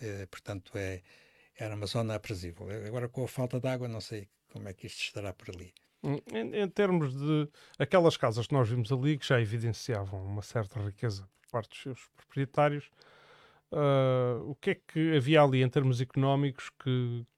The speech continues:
Speaker 2: que tenha dado algum impulso económico a,
Speaker 1: Bom, aquilo,
Speaker 2: a, a
Speaker 1: aquelas
Speaker 2: Santa Clara?
Speaker 1: casas que nós vemos ali geralmente são casas de, <clears throat> de comerciantes, mas <clears throat> o comércio geralmente está relacionado com alguma produção.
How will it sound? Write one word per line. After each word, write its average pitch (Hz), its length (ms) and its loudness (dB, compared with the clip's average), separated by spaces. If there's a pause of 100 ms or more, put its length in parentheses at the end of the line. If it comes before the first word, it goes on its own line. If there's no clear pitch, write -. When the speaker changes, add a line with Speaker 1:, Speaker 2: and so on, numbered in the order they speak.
(180)
Speaker 2:
que - 120 -20
tenha 135 280 6
dado 123 260 4
algum 120 360 4
impulso 117 480 -2
económico 110 720 -4
a, 110 60 -4
Speaker 1:
Bom, 139 180 4
aquilo, 180 320 0
Speaker 2:
a, 208 60 -2
a - 20 0
Speaker 1:
aquelas - 60 -4 (240)
Speaker 2:
Santa - 40 0
Clara? - 0 -
Speaker 1:
casas 117 280 4
que - 100 -2
nós 120 160 2
vemos 120 240 0
ali 143 100 2
geralmente 117 400 0
são 104 140 -8
casas 92 320 -6
de, 107 280 -10
<clears throat> 127 120 -20 (300)
de 120 80 -16
comerciantes, 147 600 0 (580)
mas 139 460 4
<clears throat> - 800 6
o 139 80 -2
comércio 175 480 0
geralmente 131 460 6
está 143 320 4
relacionado 101 560 -2
com 107 100 -2
alguma 113 340 0
produção. 107 560 -6